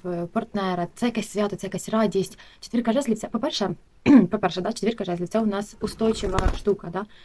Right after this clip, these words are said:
Це як стулець, чотири ножки, тобто воно непохитне. Тобто, якщо ви там собі придумали, е, буде праздник четвертого вересня, він буде, да, там, буде чотирнадцятого вересня, він буде, буде двадцять четвертого, він буде. Тобто те, як ви вирішите,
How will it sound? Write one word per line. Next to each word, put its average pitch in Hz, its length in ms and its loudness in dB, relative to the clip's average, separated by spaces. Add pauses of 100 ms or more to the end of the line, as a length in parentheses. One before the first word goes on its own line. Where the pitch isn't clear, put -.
(120)
Це 233 120 4
як 214 120 4
стулець, 175 380 0
чотири 208 280 0
ножки, 185 360 -6
тобто 190 240 -4
воно 226 100 6
непохитне. 208 560 2
Тобто, 196 180 -4
якщо 240 260 -2
ви 196 180 0
там 196 180 -2
собі 185 240 0
придумали, 190 540 -2 (480)
е, 180 260 -2 (600)
буде 208 240 0
праздник 202 500 0 (280)
четвертого 190 420 -6
вересня, 202 460 0
він 196 140 0
буде, 175 220 -6 (140)
да, 190 160 -4
там, - 120 -14 (100)
буде 208 300 2
чотирнадцятого 220 520 2
вересня, 202 360 -4
він 202 140 -4
буде, 185 200 -8
буде 196 140 0
двадцять 214 220 0
четвертого, 214 360 -2
він 202 140 -2
буде. 180 220 -8
Тобто - 220 -12
те, 214 180 2
як 208 140 0
ви 196 100 0
вирішите, 214 520 0